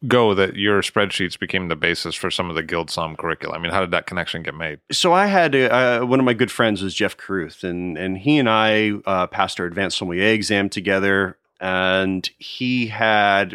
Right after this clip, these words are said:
Speaker 2: sent a, an email out to about thirty of us, uh, saying, "Hey, you know, if we're starting this website, if you want to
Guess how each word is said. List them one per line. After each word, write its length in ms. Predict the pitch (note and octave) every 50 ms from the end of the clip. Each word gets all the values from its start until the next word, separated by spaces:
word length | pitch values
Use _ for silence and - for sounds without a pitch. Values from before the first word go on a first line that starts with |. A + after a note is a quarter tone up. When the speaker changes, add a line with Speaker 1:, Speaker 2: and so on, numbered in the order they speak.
| F2+ A2
Speaker 2:
sent 260 | A2 - - E3 E3+
a, 60 | D#3 B2
an 260 | G#2 G2 G#2 G#2+ G#2+
email 300 | A2 A#2+ C3+ C3 F#2+ F2
out 180 | E2+ E2+ E2+ -
to 100 | - G2+
about 260 | E2+ F2 E2 - _
thirty 300 | - A2 G2+ G2+ G#2+ G2+
of 100 | F#2+ E2
us, 360 | E2 D#2+ D#2 E2 - - - - - - - - - _ _ -
uh, 160 | F2 F2+ F2
saying, 380 | E2 - - A2+ G2+ G2 F#2 D#2+
"Hey, 480 | - G#2 A2 A2+ A2+ A2+ A2 G#2+ G2 -
you 120 | - G2
know, 200 | F#2 F#2 F#2+ G2+
if 200 | F#2+ F#2 - _
we're 140 | - F#2 F#2+
starting 400 | - - - A#2+ G#2+ G2+ G#2 F#2+
this 140 | F2+ E2 E2
website, 560 | G#2+ C3 C#3+ C#3 C3 - - B2+ C3 C3 A2
if 160 | G2 - -
you 100 | G#2 G2
want 380 | F2 F2+ E2+ E2 F2 E2 - -
to 500 | - - F#2+ F2+ F2+ F2+ E2+ F2 F2+